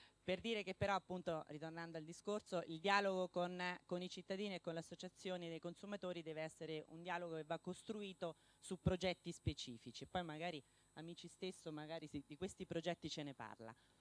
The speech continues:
Eh, l'analisi di contesto interno appunto è quello che dicevamo prima, i nostre, le nostre tipologie di procedimenti sono,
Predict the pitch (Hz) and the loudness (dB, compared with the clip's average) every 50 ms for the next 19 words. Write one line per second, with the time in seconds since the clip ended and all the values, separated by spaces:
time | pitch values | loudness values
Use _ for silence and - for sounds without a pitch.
0 | - _ _ _ _ _ _ - - - 156 156 151 156 156 151 151 151 151 151 | -20 _ _ _ _ _ _ -8 -4 -4 -2 0 0 0 0 0 0 0 0 0
1 | 147 151 147 147 147 147 147 156 175 190 196 196 196 196 - 190 180 - 190 185 | 0 0 0 0 -2 -2 -2 0 0 2 2 2 2 0 0 -2 0 0 0 0
2 | - - 185 180 - - 180 180 - - 180 180 175 165 - 160 156 151 151 - | 0 0 -2 -2 -2 -4 -6 -2 2 4 4 4 4 4 2 -2 -2 -2 -2 -4
3 | 160 151 - - 170 165 - 156 - - 160 156 156 156 151 - 165 156 151 151 | -8 -8 -6 -4 -4 -2 -2 -2 -2 -2 -2 0 -2 -2 -2 -2 -2 0 0 -2
4 | - 160 156 143 - 160 156 151 151 156 165 180 - 226 226 208 185 160 147 - | -4 -6 -10 -8 -4 -2 0 0 0 0 -2 -2 -4 -4 -4 -2 -2 -4 -4 -4
5 | - 160 160 160 160 160 151 - - - 156 156 151 151 151 156 165 170 165 - | -6 -4 -2 -2 -2 -2 -2 -4 -6 -4 -2 -2 -2 -2 -2 -2 -2 -2 -2 -4
6 | 165 151 - 156 - 160 156 160 151 147 151 156 156 151 147 151 139 - 156 139 | -6 -8 -8 -4 -2 0 0 0 -2 -2 -2 -2 -2 -2 -4 -6 -6 -6 -6 -4
7 | - 165 151 156 160 165 160 151 - 151 - - 147 147 143 151 147 143 143 139 | -4 -4 -4 -4 -4 -6 -6 -6 -6 -8 -6 -6 -4 -4 -2 -2 -2 -2 -4 -6